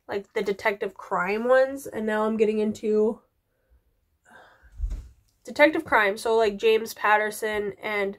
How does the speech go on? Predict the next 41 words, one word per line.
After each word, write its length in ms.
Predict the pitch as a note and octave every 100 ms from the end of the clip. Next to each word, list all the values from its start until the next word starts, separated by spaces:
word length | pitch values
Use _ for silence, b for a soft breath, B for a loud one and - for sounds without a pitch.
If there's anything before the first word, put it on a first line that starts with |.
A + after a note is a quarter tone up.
| _
Michael 280 | A3+ G3+ G#3
Connelly 440 | G#3+ G#3 B3 D4
were 120 | C#4+
my 120 | C4+ C4
two 160 | C#4
favorite. 500 | C4 C4+ C4+ C4 - b b b b b b b b -
I 100 | A#3+
stopped 380 | - B3 B3+
reading 260 | D#4 D#4+ E4
James 280 | D4 C4+ -
Patterson 440 | A3+ G#3+ A3 B3+
a 60 | A#3
long 180 | G#3 G#3
time 240 | A3+ A3
ago 240 | A3 A3
just 160 | A3 G#3+
'cause 120 | A3
I 80 | G#3+
felt 200 | G#3+ G#3
like 120 | G3+
it 80 | G#3
got 120 | G3+
really 220 | G#3 G3+
repetitive 840 | F#3+ F#3 - G#3 G3+ A#3 B3 - -
and 140 | A3+
it 40 |
was, 180 | G3+ G3+
like, 180 | G#3 F#3+
the 100 | G3+
same 260 | - G3 G3
story 280 | A3 G3+
over 160 | G3 G3+
and 80 | G3
over. 240 | G3 A3+
But 240 | A3+ G3+ -
there 140 | A3
was 300 | G#3+ A#3 C4
one 300 | A#3 G#3+ G#3+
book 200 | A3 G#3
he 120 | A3+
did, 420 | G3 G3 F#3 F3